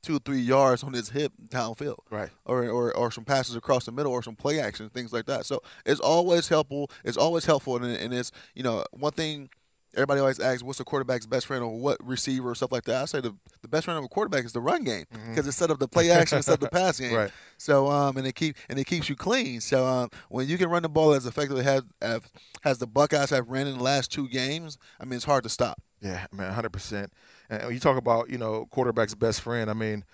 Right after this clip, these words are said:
Speaker 2: the run game is certainly one, but when you got a wide receiver like Chris Olave, that don't hurt at all.
Speaker 1: Oh, for
Speaker 2: Uh,
Speaker 1: sure.
Speaker 2: <laughs> you can definitely see his impact on the game and what we missed in the Big Ten championship. That's one of Justin Fields'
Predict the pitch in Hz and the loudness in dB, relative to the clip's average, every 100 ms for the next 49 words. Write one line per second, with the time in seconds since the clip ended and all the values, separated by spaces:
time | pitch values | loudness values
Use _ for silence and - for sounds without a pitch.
0 | - _ 120 165 196 175 151 170 143 131 | -20 _ 4 6 8 6 6 6 6 4
1 | 156 123 120 139 151 165 143 147 139 156 | 6 4 2 2 6 6 8 8 6 2
2 | 131 127 117 143 139 123 135 120 110 101 | 2 2 4 4 2 4 6 6 4 -2
3 | - _ _ _ _ 160 156 175 165 156 | -6 _ _ _ _ 2 6 8 8 6
4 | 160 160 135 135 143 123 104 - 131 131 | 4 4 6 8 10 8 4 6 6 8
5 | 131 143 180 170 160 208 180 151 180 185 | 6 2 2 0 0 4 6 10 10 10
6 | 175 165 170 151 170 160 165 139 139 135 | 4 6 8 8 6 4 8 6 6 0
7 | 127 156 175 135 117 - _ - 127 147 | 2 2 4 2 -2 -12 _ -6 2 6
8 | 151 147 147 143 - 127 135 135 131 120 | 10 10 10 6 6 0 0 0 -2 -4
9 | 147 180 - 113 120 107 - _ _ _ | -2 -4 -4 -6 -2 -4 -4 _ _ _
10 | - 160 - 143 170 160 139 117 98 110 | 6 6 6 2 4 8 8 6 -2 -2
11 | 139 - 135 113 135 120 110 - | -2 -4 -10 -2 0 0 -2 -8